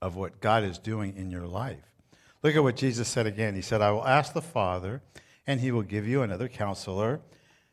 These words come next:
to be with you forever." And that would be the Spirit of truth. Counselor does not mean therapist.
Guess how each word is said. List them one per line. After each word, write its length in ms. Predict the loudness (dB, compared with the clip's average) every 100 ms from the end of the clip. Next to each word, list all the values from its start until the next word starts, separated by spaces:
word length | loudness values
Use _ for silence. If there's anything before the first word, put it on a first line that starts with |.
| _
to 100 | 0
be 140 | 2
with 340 | 2 0 -2 -4
you 260 | -4 -4 -8
forever." 640 | -6 -4 0 -2 -4 -10 _ -6
And 180 | -2 2
that 180 | 0
would 160 | 0 -2
be 160 | -2 0
the 120 | -2
Spirit 560 | -6 -4 -2 -2 -4 -12 _ _ _ -8
of 160 | -8
truth. 640 | -6 -4 -2 -4 -12 -20 _ _ _ _ _ _ _ _ _ _ _
Counselor 680 | -2 2 2 2 0 2 2
does 180 | 2 -2
not 480 | 0 0 -2 -8 -10
mean 280 | -8 -6 -8
therapist. 880 | -6 -4 -4 -4 -6 -6 -8 -14